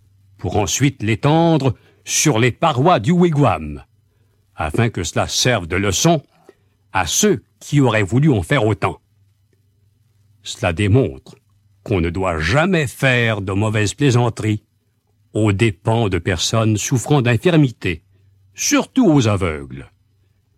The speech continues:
Ami Kwan, sais bien que ces jeunes frères et ces jeunes sœurs ne sont pas méchants,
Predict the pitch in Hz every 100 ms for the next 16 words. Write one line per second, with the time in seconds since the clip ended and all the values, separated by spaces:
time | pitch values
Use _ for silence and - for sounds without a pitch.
0 | _ _ _ - 90 95 90 - 92 87
1 | 80 71 - _ _ _ _ _ - -
2 | 139 117 101 131 92 - 80 107 78 78
3 | - 113 147 123 101 78 76 - 80 90
4 | 87 175 185 117 92 78 - _ _ _
5 | _ _ - 120 120 107 - 180 156 101
6 | - 73